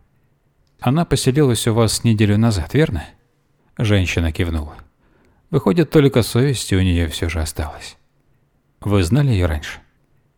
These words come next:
«Когда она пришла к Лете, я там работала. Донни была не такая, как остальные. С претензиями, но вполне приличная. По-моему, претензия у неё была чересчур». Женщина стиснула монету с такой силой, что у неё побелели костяшки пальцев.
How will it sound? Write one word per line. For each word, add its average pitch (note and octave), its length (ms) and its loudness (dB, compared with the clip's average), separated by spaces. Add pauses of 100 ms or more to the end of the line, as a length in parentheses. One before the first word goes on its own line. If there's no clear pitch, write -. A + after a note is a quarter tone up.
(220)
«Когда C#3+ 340 0
она B2+ 160 2
пришла A2+ 420 -2
к - 80 -8
Лете, C3 400 -2
я A2+ 220 -4
там F2 240 -4
работала. D#2 540 -4 (540)
Донни - 320 -2
была A#2 280 0
не A2+ 120 0
такая, G2+ 380 -4
как - 160 -8
остальные. D#2 640 -8 (200)
С - 100 -20
претензиями, B2 840 -2
но E2 240 -4
вполне F2+ 460 -6
приличная. - 580 -8 (640)
По-моему, - 500 -2
претензия G#2+ 600 0
у - 20 0
неё F#2 180 0
была E2 240 -2
чересчур». F2 540 -6 (800)
Женщина G#2+ 480 2
стиснула G2 480 0
монету F#2+ 300 0
с - 80 -6
такой F#2+ 260 0
силой, B2 340 0
что - 220 -4
у F#2+ 40 2
неё F#2+ 120 2
побелели G2 460 0
костяшки - 440 -6
пальцев. - 400 -6